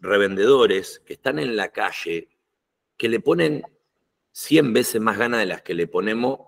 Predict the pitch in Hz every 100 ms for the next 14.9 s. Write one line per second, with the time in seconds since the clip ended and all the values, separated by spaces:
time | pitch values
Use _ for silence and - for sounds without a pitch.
0 | _ _ _ _ _ _ _ _ _ _
1 | _ 90 87 - 82 95 107 110 95 90
2 | 110 104 - 98 92 87 - 90 87 87
3 | 78 - - - 180 147 127 147 123 107
4 | 85 90 - 117 95 107 98 98 80 76
5 | 76 76 69 _ _ _ 92 101 95 101
6 | 85 - _ _ _ 85 - - _ _
7 | _ 101 110 117 151 151 127 120 127 135
8 | 113 127 120 110 127 - 107 101 120 143
9 | - 101 104 104 120 - 113 - - 85
10 | - 110 101 92 95 104 98 87 78 -
11 | - - - - 160 147 131 135 127 120
12 | 113 117 113 101 120 147 147 151 113 95
13 | 117 110 107 117 107 107 101 92 92 104
14 | 95 92 104 104 98 95 104 98 82